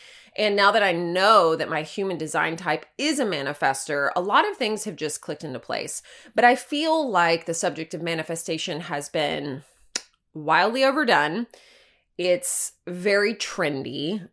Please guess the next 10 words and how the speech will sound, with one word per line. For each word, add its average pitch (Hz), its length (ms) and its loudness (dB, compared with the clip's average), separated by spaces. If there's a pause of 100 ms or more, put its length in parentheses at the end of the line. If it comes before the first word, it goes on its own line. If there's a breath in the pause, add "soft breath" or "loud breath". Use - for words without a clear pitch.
(160)
and 165 500 -2
there 175 260 2
are - 320 2
endless, 202 680 0
you 185 80 -6
know, 156 300 -6
books 240 440 4
and 247 160 -4
workshops 226 640 2
and 147 380 -6